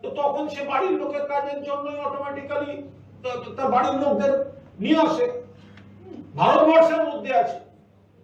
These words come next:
তো এই জায়গায় যে অত্যাচার হয়েছে, আজ বিজেপির মিথ্যার মুখোশ খুলে গেল। কারণ এই ফ্যামিলি,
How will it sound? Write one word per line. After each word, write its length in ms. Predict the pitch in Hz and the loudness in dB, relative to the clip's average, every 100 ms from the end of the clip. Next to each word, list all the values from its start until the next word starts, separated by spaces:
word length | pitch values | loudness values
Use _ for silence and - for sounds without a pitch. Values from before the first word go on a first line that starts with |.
| - _ 214 | -20 _ 4
তো 60 | |
এই 280 | 208 254 - | 4 4 0
জায়গায় 460 | 269 269 285 294 - | 0 2 4 4 2
যে 120 | 226 | 0
অত্যাচার 640 | 202 - 262 262 277 277 | -2 -2 -2 0 0 0
হয়েছে, 320 | 220 262 262 294 - - - - - - - - | 0 -2 -2 -8 -8 -12 -20 -20 -20 -20 -18 -2
আজ 340 | 196 247 - - - _ _ | 2 2 -2 -10 -20 _ _
বিজেপির 580 | 120 190 214 254 262 254 | -6 -4 2 2 2 -4
মিথ্যার 720 | 202 208 - 247 269 - - - - | -4 -6 -6 -6 -4 -4 -8 -14 -12
মুখোশ 420 | 254 - 349 - - | -6 0 0 0 -8
খুলে 220 | 269 269 | 0 2
গেল। 200 | 262 269 285 - - - - _ _ - | 2 0 0 -2 -10 -16 -20 _ _ -6
কারণ 400 | 170 269 - - - - | 0 2 2 -2 -12 -4
এই 260 | 196 202 - | -2 -2 -4
ফ্যামিলি, 640 | - 226 302 254 175 - | -6 -2 0 0 0 -4